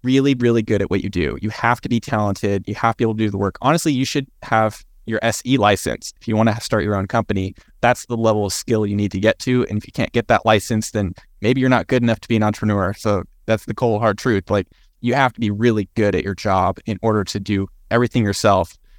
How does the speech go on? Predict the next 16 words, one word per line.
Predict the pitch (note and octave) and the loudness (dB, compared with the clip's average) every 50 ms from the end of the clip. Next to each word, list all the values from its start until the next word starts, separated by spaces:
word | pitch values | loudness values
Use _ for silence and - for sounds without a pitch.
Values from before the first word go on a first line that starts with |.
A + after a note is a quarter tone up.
| - - - - - - | -20 -20 -20 -20 -8 -2
Otherwise, | A#2 A#2+ B2 A#2 A2+ G#2+ G#2+ - | 0 2 4 6 6 4 4 2
you're | G#2+ G#2+ G#2 | -2 -2 -4
just | G2+ F#2 - | -4 -2 -2
taking | A#2 G#2 G2 | -2 -2 -2
too | F2 - | -2 -2
much | G2+ G2 G2+ - | -4 -4 -4 -2
risk. | B2 B2+ A2 - | 0 0 0 0
You | - A#2 A2 | -2 -4 -2
can | - A#2 | 0 -2
make | A2+ G#2 - | -2 -2 -2
a | G2+ | -2
mistake. | F2 - - - A2+ A2 G#2+ F#2+ - _ _ _ _ _ _ _ - | -4 -4 -2 -2 0 0 0 -2 -4 _ _ _ _ _ _ _ -6
And | - A#2 | -4 -2
in | A#2 | 0
our | - B2 B2 | 2 0 0
field, | A2 - - A#2 A2 A2 G#2+ G#2+ G2+ | 0 0 0 0 0 2 0 -2 -4